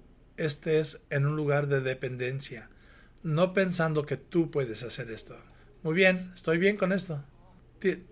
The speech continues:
tú tienes que cumplir". Y Él lo hizo, siempre lo hace. Pero nos pone en esos lugares donde no pode-, no podemos depender de los agregados. Si el cuadro de lo que pensamos que Él va a hacer no lo hace,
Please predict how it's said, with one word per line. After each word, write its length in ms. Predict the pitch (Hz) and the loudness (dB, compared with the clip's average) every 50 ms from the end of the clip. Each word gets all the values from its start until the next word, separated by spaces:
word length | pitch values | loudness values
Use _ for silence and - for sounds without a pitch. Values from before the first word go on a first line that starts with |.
| - | -8
tú 220 | - - 196 180 190 | -2 -2 -2 0 4
tienes 320 | 202 190 190 208 196 - | 4 4 4 4 0 0
que 120 | - 180 147 | -2 -4 -4
cumplir". 360 | 160 160 143 160 160 147 147 185 | -4 -6 -4 -4 -6 -6 -2 2
Y 100 | 190 185 | 4 4
Él 100 | 185 190 | 6 6
lo 100 | 190 196 | 6 4
hizo, 380 | 202 202 - 180 160 139 - | 4 2 2 0 0 0 -2
siempre 440 | - - - 202 202 202 196 196 180 | -4 0 2 2 2 2 2 0 2
lo 200 | 165 170 170 175 | 2 2 2 4
hace. 420 | 190 196 185 - 139 117 107 - - - - - - - - - - - - - - | 2 2 0 -2 -4 -6 -8 -10 -16 -20 -20 -20 -20 -20 -20 -20 -20 -20 -20 -20 -2
Pero 220 | - 202 190 185 185 | 2 4 4 6 4
nos 180 | 185 185 - | 4 2 2
pone 460 | - - 202 208 226 233 233 - - | 4 6 6 8 8 6 6 4 4
en 100 | 190 190 | 2 2
esos 240 | 202 185 180 202 165 | 2 0 0 -2 -2
lugares 760 | 160 160 151 151 165 175 185 170 151 143 139 139 - - - - - - - - - - - - - - - - - | -2 -2 0 4 6 6 8 8 8 6 6 4 0 -6 -12 -16 -20 -20 -20 -20 -20 -20 -20 -20 -20 -20 -20 -12 -6
donde 380 | 170 151 160 180 170 170 170 165 | -2 2 4 4 6 6 4 4
no 240 | 170 180 196 190 | 6 4 4 4
pode-, 280 | 196 208 196 190 202 196 196 202 202 196 202 202 202 - - - - - | 4 6 6 6 6 6 6 4 4 4 2 0 -4 -6 -10 -16 -16 -6
no 180 | - 170 185 196 | 0 0 0 2
podemos 320 | 196 214 202 208 208 202 | 2 2 2 4 2 2
depender 440 | 170 180 180 - 165 165 180 185 190 | 2 2 2 2 4 6 6 6 8
de 80 | 185 180 | 6 4
los 180 | 175 165 143 | 4 2 2
agregados. 500 | 147 147 147 143 143 160 175 165 156 147 | 2 4 6 6 6 6 6 4 4 2
Si 80 | 143 170 | 2 0
el 80 | 156 147 | 0 2
cuadro 360 | - 180 196 196 214 220 208 | 4 4 6 8 8 6 6
de 100 | 202 185 | 6 4
lo 100 | 170 156 | 2 2
que 120 | - 165 | 0 -2
pensamos 460 | 143 - 151 143 - 185 185 190 170 | -2 -2 -2 0 0 0 0 -2 -2
que 100 | - 190 | -2 0
Él 100 | 180 170 | 0 2
va 60 | 165 156 | 2 0
a 20 | |
hacer 360 | 143 - 202 202 175 160 - - - - - - - - | 0 2 2 2 2 2 0 -6 -16 -20 -20 -20 -14 -6
no 180 | - 165 175 202 | 2 6 8 10
lo 160 | 208 202 196 | 10 10 10
hace, 460 | 196 214 202 208 - 151 147 185 - | 10 8 6 6 4 4 2 2 -2